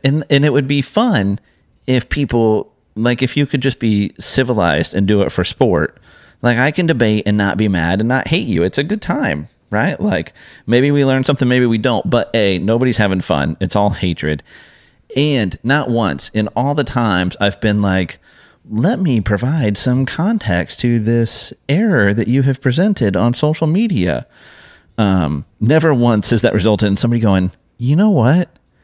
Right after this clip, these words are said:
You've, you've made a great point. I, not only, I, d-, I don't even, like, I'd settle for, I'm not looking for, I,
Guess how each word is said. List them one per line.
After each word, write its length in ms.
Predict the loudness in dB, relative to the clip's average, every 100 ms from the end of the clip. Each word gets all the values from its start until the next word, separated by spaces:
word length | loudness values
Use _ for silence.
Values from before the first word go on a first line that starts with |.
| _ _ _ _
You've, 520 | 0 2 4 2 -4 _ _
you've 300 | 0 0 2
made 220 | 2 2
a 40 |
great 300 | 0 0 0 0
point. 460 | -2 0 0 -2 _ _ -2
I, 240 | 0 0 -4 -18 -20 -2
not 160 | 0
only, 160 | 2 0 0
I, 100 | -2
d-, 100 | 0
I 120 | -2
don't 160 | 0 -2
even, 220 | -2 -4 -10 -6
like, 240 | -2 -2 -4 -2
I'd 180 | 0
settle 360 | 2 2 2 0
for, 520 | 0 0 2 2 2 0
I'm 80 |
not 120 | 0 0
looking 200 | 0 0
for, 220 | 0 0
I, 140 | -2